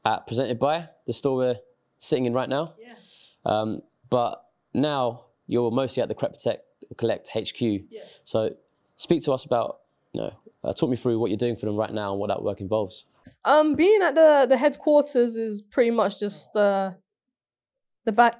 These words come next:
Speaker 2: the behind the scenes. Let's, let's put it that way. You know, um, it's been fun working at the store for, uh,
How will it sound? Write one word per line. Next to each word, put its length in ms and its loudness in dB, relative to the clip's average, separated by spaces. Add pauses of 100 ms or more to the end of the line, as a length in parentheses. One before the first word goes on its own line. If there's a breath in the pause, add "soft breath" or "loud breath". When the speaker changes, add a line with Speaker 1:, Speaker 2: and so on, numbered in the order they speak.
Speaker 2:
the 100 -2
behind 280 4
the 60 2
scenes. 460 -2
Let's, 240 -2
let's 140 -4
put 180 2
it 120 2
that 180 4
way. 220 0
You 100 -2
know, 320 -4
um, 280 -6 (140)
it's 120 -8
been 140 2
fun 480 2 (260)
working 360 4
at 100 6
the 80 -2
store 320 2
for, 420 -2
uh, 280 -2